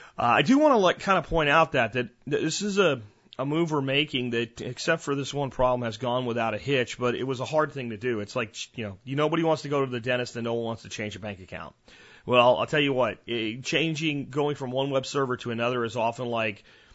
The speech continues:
going to a dentist, changing your bank account, and being punched in the face all at the same time. No one really wants to do this,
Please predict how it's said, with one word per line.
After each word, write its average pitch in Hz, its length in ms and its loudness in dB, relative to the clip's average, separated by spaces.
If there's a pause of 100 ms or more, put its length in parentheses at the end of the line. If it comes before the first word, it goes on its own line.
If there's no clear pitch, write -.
(200)
going 143 360 2
to 139 160 0
a 120 40 0
dentist, 123 460 -2
changing 135 360 -4
your 117 120 -2
bank 117 300 -4
account, 110 260 -4
and 101 100 -6
being 113 200 -6
punched - 360 -4
in 123 60 -6
the 110 80 -2
face 113 380 -2
all 107 160 2
at 98 60 -4
the 101 60 -8
same 95 300 -4
time. 110 460 0
No 135 160 4
one 120 260 0
really 135 300 -2
wants 113 300 -6
to - 120 -14
do 139 260 4
this, 113 380 0